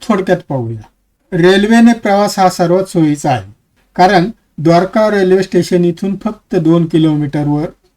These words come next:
आहे. एअरपोर्ट, जवळचा विमानतळ जामनगर, याचे अंतर इथून एकशे पस्तीस किलोमीटर आहे. बस किंवा कारने पण तुम्ही येऊ शकता. इथे आल्यावर दर्शनाची सुरुवात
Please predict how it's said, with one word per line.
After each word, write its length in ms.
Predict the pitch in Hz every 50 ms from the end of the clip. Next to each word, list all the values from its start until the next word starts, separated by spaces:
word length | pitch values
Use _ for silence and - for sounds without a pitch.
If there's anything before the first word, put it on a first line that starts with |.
| _ -
आहे. 200 | 147 131 113 107 - _ _ _ _ _ _ _ _ _ - 190
एअरपोर्ट, 560 | 190 208 208 202 196 - 165 139 131 131 135
जवळचा 440 | 151 180 185 208 226 233 - 254 220
विमानतळ 580 | 214 214 208 208 202 202 190 - 185 165 156 170 175 143 135
जामनगर, 640 | 151 156 160 175 175 170 160 143 123 127 143 147 165 _ _ _ _ _ _ _ _ _ _ -
याचे 240 | 180 175 170 170 220
अंतर 420 | 196 185 196 202 190 - 202 190 185
इथून 480 | 196 202 196 - 226 214 190 180 214 233 _ -
एकशे 260 | 180 180 - - 214
पस्तीस 460 | 185 - - 180 - - - 226 220
किलोमीटर 540 | - - 185 175 165 160 151 143 151 143 135
आहे. 180 | 127 110 95 98 _ _ _ _ _ _ _ _ _ -
बस 540 | 147 135 135 175 180 175 160 160 160 - - _ -
किंवा 240 | 180 165 170 165
कारने 480 | 165 - - 180 165 170 170 175 175 175
पण 280 | 170 175 165 160 180 180 - _ _ _ _ _ _ _ _ _ _ _ - -
तुम्ही 220 | 143 139 139 147
येऊ 240 | 143 139 135 131 127
शकता. 420 | - - 131 - _ - - 123 - _ _ _ _ _ _ _ _ _ -
इथे 220 | 180 185 - 233
आल्यावर 500 | 202 175 165 160 165 165 175 170 160 156
दर्शनाची 680 | 151 147 165 165 156 - - 196 208 208 202 202 226 175
सुरुवात 300 | - 180 156 151 156